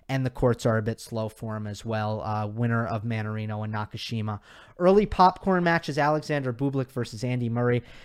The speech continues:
It's a, it's a matchup we've seen a lot recently, I think, and, um, I do favor Andy in that, but, uh,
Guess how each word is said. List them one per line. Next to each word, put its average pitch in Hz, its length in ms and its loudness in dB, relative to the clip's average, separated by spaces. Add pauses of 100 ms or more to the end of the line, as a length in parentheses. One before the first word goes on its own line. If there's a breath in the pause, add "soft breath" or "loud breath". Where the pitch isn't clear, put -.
(140 loud breath)
It's - 160 -4
a, 135 260 6
it's - 120 -12
a 131 40 -2
matchup 180 320 2
we've 127 160 0
seen 139 180 2
a 110 60 2
lot 117 340 4 (140)
recently, 110 520 -2
I 104 80 0
think, 107 420 -4
and, 113 180 0
um, 110 320 -2
I 117 120 0
do 147 160 2
favor 127 360 4
Andy 123 360 0
in 110 100 0
that, 123 340 0
but, 113 220 0
uh, 110 160 0